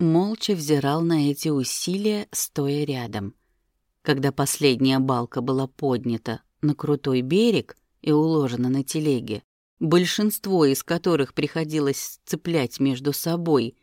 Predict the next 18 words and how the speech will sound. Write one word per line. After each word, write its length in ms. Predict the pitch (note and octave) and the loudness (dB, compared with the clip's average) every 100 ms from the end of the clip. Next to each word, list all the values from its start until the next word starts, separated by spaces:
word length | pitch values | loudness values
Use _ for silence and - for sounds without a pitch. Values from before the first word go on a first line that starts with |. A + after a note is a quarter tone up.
| _ - | _ -4
делая 420 | D#3+ D#3+ C#3 C#3 | 0 2 2 0
подобие 680 | - E3+ F3 E3 C3+ C#3+ D3 | -4 -4 0 0 2 2 0
платформы, 920 | D#3 F3+ F3+ - D#3+ C3 G#2+ G2+ G2 _ - | -4 -8 -8 -6 0 0 0 -4 -6 _ -6
караван 500 | E3 D3 C3+ B2 B2 | -2 0 -2 -4 -6
из 100 | A#2+ | -6
двенадцати 600 | C3 C3+ C3 - D3 D#3+ | -4 -4 -4 -8 -8 -2
вазов 540 | D#3 E3+ F#3+ A#3 - - - | 0 0 0 -2 -4 -12 -4
был 340 | D3+ D3+ E3 | -2 0 -2
готов. 560 | E3 D#3 - A#2+ A2+ - _ _ _ _ _ _ _ _ _ _ _ _ | -4 -8 -6 -8 -10 -16 _ _ _ _ _ _ _ _ _ _ _ _
Кроме 380 | - G#3 C#4+ B3+ | 2 6 8 6
гигантской 760 | F3 F#3 E3 F#3+ E3+ - D#3 | 6 4 4 2 2 0 -4
катапульты 720 | C3+ D3+ D#3 D#3 - E3 C3+ | -2 -2 -4 -4 -2 -2 0
Архимеда, 840 | C3+ C3+ C3+ - D#3+ A3 B3 C3+ G2 _ _ - | 0 0 -2 0 2 2 0 -2 -6 _ _ -8
здесь 420 | D3 D#3 A#3+ A#3+ | -6 0 0 2
было 220 | F#3 A3 | 2 0
еще 580 | G#3+ F#3+ A3+ - G3 C#3 | 0 0 -2 0 4 4
восемь 480 | B2+ D3 - B2+ B2+ | 4 2 2 0 2
баллист 560 | C#3 D3 F3 A3 - | 2 0 0 -2 -6